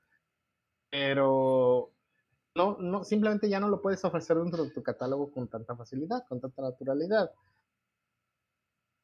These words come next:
Al final, todas estas decisiones se van a tomar por el cochino dinero. Y en este momento el cochino dinero dice, "No necesitamos tener estos servidores de juegos de hace diez años, de hace quince años".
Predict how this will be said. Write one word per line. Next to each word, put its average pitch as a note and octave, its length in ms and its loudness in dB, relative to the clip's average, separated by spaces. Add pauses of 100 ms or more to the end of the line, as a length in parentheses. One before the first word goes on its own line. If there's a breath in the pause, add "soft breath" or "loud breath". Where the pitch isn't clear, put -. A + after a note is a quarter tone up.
(100)
Al F3 100 2
final, B3+ 340 4
todas E4+ 160 -2
estas D#4 140 -2
decisiones G3+ 360 -2
se F3 60 2
van F3 100 2
a F#3 60 -8
tomar D3 380 0 (220)
por A#2 140 -2
el G#2+ 100 -6
cochino A#2+ 380 -8
dinero. C#3 460 2 (1080)
Y C#3+ 160 6
en C#3+ 120 4
este F3 220 6
momento F3+ 360 4
el G3 120 2
cochino D#3 440 0
dinero F3 380 4
dice, D3+ 560 4
"No D3 300 2
necesitamos F3+ 480 0
tener D3 180 0
estos D#3 200 -4
servidores C3+ 520 0
de C3 60 0
juegos B2 340 0
de B2 80 0
hace A#2+ 180 -4
diez A2+ 220 -6
años, G#2 320 -10
de G#2 80 -16
hace A2+ 140 -20
quince G#2 340 -14
años". F#2 120 -20